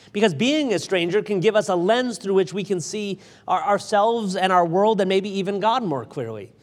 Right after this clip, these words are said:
Because when we are our, when we are a stranger, our needs are laid a little bit more bare because we don't have our own community. We're in the midst of those other people.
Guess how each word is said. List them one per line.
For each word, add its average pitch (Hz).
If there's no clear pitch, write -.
Because 214
when 214
we 269
are 247
our, 202
when 208
we 262
are 220
a 170
stranger, 262
our 196
needs 226
are 196
laid 202
a 180
little 196
bit 180
more 156
bare 160
because 175
we 180
don't 190
have 185
our 185
own 190
community. 190
We're 165
in 180
the 170
midst 202
of 175
those 170
other 269
people. -